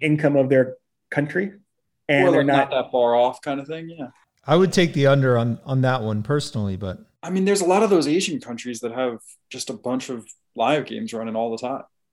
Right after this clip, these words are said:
Speaker 2: You know?
Speaker 1: Yeah. Yeah.
Speaker 2: Macau, Philippines, like,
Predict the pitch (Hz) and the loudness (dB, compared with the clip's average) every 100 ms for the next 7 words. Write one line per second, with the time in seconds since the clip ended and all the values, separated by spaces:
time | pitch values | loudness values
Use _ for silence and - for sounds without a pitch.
0 | - - 147 135 117 110 110 - _ _ | -18 -2 2 2 2 -4 -8 -16 _ _
1 | _ _ 135 - 117 120 131 131 127 - | _ _ -10 -6 -2 0 2 0 -2 -4
2 | 127 123 120 127 127 127 123 120 110 104 | -4 -4 -6 -6 -4 -6 -8 -10 -10 -10
3 | - | -12